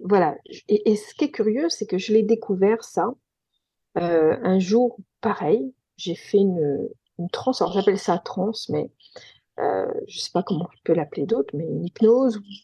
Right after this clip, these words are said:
bon, où je me suis retrouvée dans ma chambre enfant, et il y avait une femme qui était à la fenêtre et qui, qui restait là, qui veillait sur mon berceau, en fait. Et un jour, j'ai dit à mon père, donc après mon expérience d'éveil, je lui ai dit, « Tu sais, euh,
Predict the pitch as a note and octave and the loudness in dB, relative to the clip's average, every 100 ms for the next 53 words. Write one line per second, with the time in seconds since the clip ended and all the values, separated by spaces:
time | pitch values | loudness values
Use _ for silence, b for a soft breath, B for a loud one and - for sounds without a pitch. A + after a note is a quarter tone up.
0 | _ - - - _ - B B B B | _ -10 -10 -10 _ -20 B B B B
1 | _ G#3+ G#3 G#3 G3 G#3+ A3+ B3 A3 - | _ 4 6 6 6 6 4 2 0 -2
2 | G#3 G#3+ F3 E3+ F#3 - A3+ F#3 E3+ - | -4 -2 -2 -6 -6 -4 -4 -4 -8 -4
3 | A#3 A#3+ G3 F#3 A#3 G#3 - - F3 F#3+ | 2 4 4 2 2 0 -4 -6 -6 -6
4 | F3+ - E3 D#3 - G3 A3 B3 - - | -10 -6 -4 -6 -6 -2 0 0 -4 -10
5 | - B3 _ _ - - B3 C4 - A#3+ | -10 -10 _ _ -12 -4 0 0 2 4
6 | F#3+ E3+ A3 - _ _ _ G#3 G3+ A#3 | 4 4 0 -6 _ _ _ 0 4 4
7 | B3 B3+ A3 G3 F#3+ F#3+ F#3 - F#3+ F3+ | 4 0 -4 -4 0 0 -2 -8 -10 -10
8 | - - - _ _ _ _ b b b | -14 -16 -16 _ _ _ _ b b b
9 | b _ - A#3 G#3+ G3 C4 - F#3+ E3+ | b _ 4 6 6 2 -6 -8 -10 -4
10 | A#3+ F#3+ F3 F#3 A#3+ E4+ - _ _ _ | -2 -2 -2 -2 -2 -4 -12 _ _ _
11 | F#3+ - G3+ - C#4+ F3+ D#3 D#3 - D#3 | -2 0 -2 2 4 4 2 -2 -6 -6
12 | D#3+ E3+ - C#3 C3 C3 F3+ A3+ - _ | -4 -8 -2 -2 0 4 6 6 4 _
13 | - F3+ F#3 F#3+ B3+ - F#3+ - D4+ A#3+ | -2 4 6 6 4 -2 -4 2 6 6
14 | E3 | 4